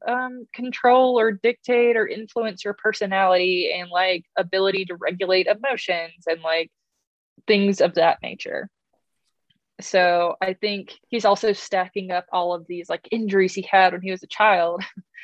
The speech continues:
to be like, "See, there's a reason I couldn't help it.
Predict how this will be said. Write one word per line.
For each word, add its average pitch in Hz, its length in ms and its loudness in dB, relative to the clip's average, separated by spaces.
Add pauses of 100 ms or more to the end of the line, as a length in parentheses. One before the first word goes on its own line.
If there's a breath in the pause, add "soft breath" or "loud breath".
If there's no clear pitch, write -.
(220 loud breath)
to 196 80 -4
be 185 140 0
like, 185 300 4
"See, 233 500 -2 (240)
there's 180 220 0
a 202 100 -2
reason 202 560 -4
I 247 160 2
couldn't 185 340 -8
help 175 300 -4
it. 220 200 0